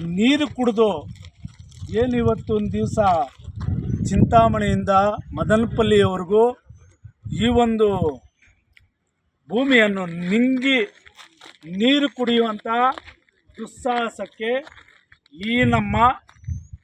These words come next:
ಶಾಸಕರೇ ಆಗಿರಬಹುದು, ಜಿಲ್ಲಾಡಳಿತನೇ ಆಗಿರಬಹುದು, ಅಥವಾ ತಾಲೂಕು ದಂಡಾಧಿಕಾರಿಗಳೇ ಆಗಿರ್ಬೋದು,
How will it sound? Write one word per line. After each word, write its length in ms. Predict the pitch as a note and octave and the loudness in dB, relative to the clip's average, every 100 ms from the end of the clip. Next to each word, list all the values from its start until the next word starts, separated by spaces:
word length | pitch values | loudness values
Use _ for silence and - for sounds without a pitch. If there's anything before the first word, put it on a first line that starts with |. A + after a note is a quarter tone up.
| - - - - | -10 -10 -14 -6
ಶಾಸಕರೇ 600 | F#3+ F3+ A3+ - C#4 C4 A#3 | 2 4 4 2 4 6 6
ಆಗಿರಬಹುದು, 540 | G#3 G3 - B4 - A#4 B4+ - - - - - - - - - - | 2 -4 -2 2 6 6 6 0 2 4 4 0 -6 -8 2 4 4
ಜಿಲ್ಲಾಡಳಿತನೇ 840 | G3 A3+ C4+ C#4 C4+ - A#3 A3+ G#3 | 4 6 6 6 2 2 0 4 2
ಆಗಿರಬಹುದು, 600 | F#3 F3+ E3+ E3 E3 G3 A#3+ F3+ - - - - - - _ - - D#3+ | 0 -4 -4 0 2 6 6 4 0 -10 -20 -20 -20 -20 _ -20 -10 -6
ಅಥವಾ 280 | F#3 A3+ A#3+ G#3 D3+ - | -2 4 6 6 2 -2
ತಾಲೂಕು 440 | F#3 G3+ B3+ A3+ A#3 D#3 F#3 | 2 4 4 2 -2 -2 0
ದಂಡಾಧಿಕಾರಿಗಳೇ 920 | G3 A#3 C4 B3 G3+ A#3 G3+ G3+ F#3+ | 2 4 4 4 2 2 2 2 2
ಆಗಿರ್ಬೋದು, 580 | F3 E3 D#3+ E3+ F3 | 2 -2 -2 -2 2